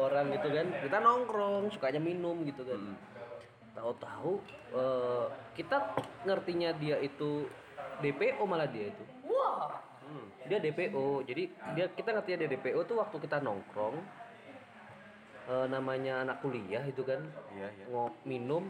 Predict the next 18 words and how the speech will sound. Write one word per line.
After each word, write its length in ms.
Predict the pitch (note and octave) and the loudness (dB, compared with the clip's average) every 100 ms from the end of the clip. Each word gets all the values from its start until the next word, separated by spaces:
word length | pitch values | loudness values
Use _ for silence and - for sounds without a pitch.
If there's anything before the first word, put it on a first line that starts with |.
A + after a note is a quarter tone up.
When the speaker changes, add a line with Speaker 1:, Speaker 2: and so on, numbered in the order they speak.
| - | -8
Speaker 1:
kalau 160 | - C#3+ | 0 2
datengin 380 | C#3+ C#3 C#3 C#3+ | 2 2 0 2
polisi 320 | B2+ C3+ G#3 | 2 2 2
pasti 220 | G3+ A3+ | 0 0
udah 260 | G#3 D3 B2+ | 0 2 4
kayak 260 | C3 C3 - - - - - - - | 4 4 0 -12 -20 -18 -16 -16 -4
panik 460 | A2+ C3+ F3+ G3 - | -2 0 2 0 0
gitu 180 | E3 F3 | 0 2
kan. 180 | D#3 D#3+ | 2 2
Speaker 2:
Iya, 120 | G#2+ G#2 | 2 0
iya. 140 | F#2+ F2+ - - - - - _ | -2 -8 -10 -16 -20 -20 -20 _
Speaker 1:
Kita 240 | - D#3+ G#3 | -6 0 0
anak 160 | G#3 G#3+ | 0 0
nongkrong, 300 | G#3+ A3 A#3 | -2 -2 -2
tahu-tahu 240 | G#3+ A3+ | -2 0
polisi 220 | A3+ G#3+ | 0 -2
dateng, 320 | - A#3 - D3+ | 0 0 2 0
Cuk. 140 | - | 0